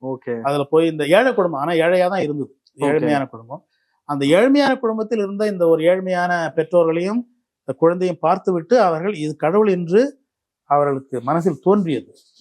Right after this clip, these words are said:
Speaker 2: இல்லையா? அ, அ, அ-, அதுதான் அவர்களுடைய ஞானம்.
Speaker 1: ஓகே.
Speaker 2: அதனால்தான் அவர்கள் பெரியவர்கள், உண்மையில்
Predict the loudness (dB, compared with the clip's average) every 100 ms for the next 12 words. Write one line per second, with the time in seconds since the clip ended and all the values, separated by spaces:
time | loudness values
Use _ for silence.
0 | _ -14 -4 0 0 -2 _ _ _ _
1 | _ -8 -6 -6 -2 -2 -2 -2 -4 -2
2 | 0 2 2 2 0 -2 -4 -6 -12 -12
3 | _ _ _ -16 -14 -10 -2 0 4 2
4 | 2 2 2 0 -2 -2 2 4 2 0
5 | -4 -6 -6 0 2 0